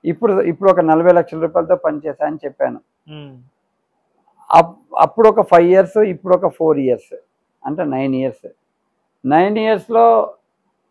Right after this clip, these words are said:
Speaker 1: పాత రెండో వార్డులో, ఇప్పుడున్నటువంటి నలభై ఐదో వార్డులో దాదాపు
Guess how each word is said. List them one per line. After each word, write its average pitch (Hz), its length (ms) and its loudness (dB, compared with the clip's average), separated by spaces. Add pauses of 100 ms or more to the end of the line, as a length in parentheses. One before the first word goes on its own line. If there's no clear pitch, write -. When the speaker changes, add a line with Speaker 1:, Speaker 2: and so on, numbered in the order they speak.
(240)
Speaker 1:
పాత 156 240 2
రెండో 165 340 2
వార్డులో, 160 600 2 (120)
ఇప్పుడున్నటువంటి 165 920 -4
నలభై 139 360 -2
ఐదో 143 200 0
వార్డులో 139 500 0 (680)
దాదాపు 190 840 4